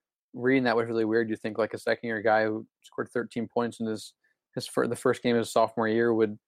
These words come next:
would get a little more, uh, leeway and run af-, after that.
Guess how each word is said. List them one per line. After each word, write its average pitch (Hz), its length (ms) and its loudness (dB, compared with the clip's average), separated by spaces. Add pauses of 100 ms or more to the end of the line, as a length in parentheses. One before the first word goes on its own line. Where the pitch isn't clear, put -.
(320)
would 123 120 0
get 117 120 6
a 117 40 8
little 113 160 6
more, 110 300 4
uh, 107 280 2
leeway 110 400 0
and 101 140 -2
run 107 300 0
af-, 101 240 -2 (120)
after 107 280 -2
that. 98 260 -2